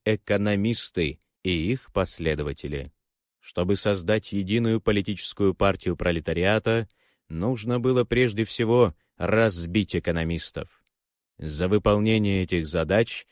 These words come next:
и построение партии рабочего класса и взялся Ленин. По вопросу о том, с чего начать построение единой партии рабочего класса,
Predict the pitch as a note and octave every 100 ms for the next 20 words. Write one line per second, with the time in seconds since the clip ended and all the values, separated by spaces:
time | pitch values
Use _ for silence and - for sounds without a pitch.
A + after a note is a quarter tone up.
0 | _ - B2 B2 - A2 A2+ A2+ G#2 F#2
1 | - G2 F2 F#2+ E2+ F2 F#2 - D#2 D2+
2 | - F2+ B2 - - B2 G#2+ _ _ -
3 | G2+ D#2 D2+ D#2 A2 G2+ - G#2 G2 E2+
4 | F#2 E2 D#2 D2 C#2+ _ _ _ _ _
5 | _ _ - E2 F2+ G2+ A2 - G#2 G#2
6 | - B2 G#2+ F2 - C3+ C3 C3+ G#2 F2+
7 | - G2+ - F2 - F2+ F#2 F2+ F2 E2+
8 | E2 F2 F#2+ F#2+ E2+ E2+ F2+ E2 - D#2+
9 | D#2 D#2+ F2 - D#2 D2+ F2+ G#2+ - -
10 | A#2+